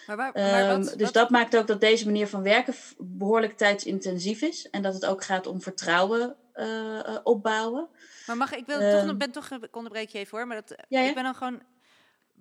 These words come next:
Speaker 1: wat maakt dan dat jij vindt dat hun verhaal of jullie hun verhaal, eh,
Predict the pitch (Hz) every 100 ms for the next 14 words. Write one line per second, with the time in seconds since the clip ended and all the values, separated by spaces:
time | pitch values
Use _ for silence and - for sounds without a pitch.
0 | _ _ _ _ _ _ - 196 269 247
1 | 262 320 - 294 302 311 247 247 226 240
2 | 294 - 247 226 233 226 - 208 202 202
3 | 190 - 185 180 185 214 220 202 - 185
4 | 196 196 - 185 185 196 190 185 - -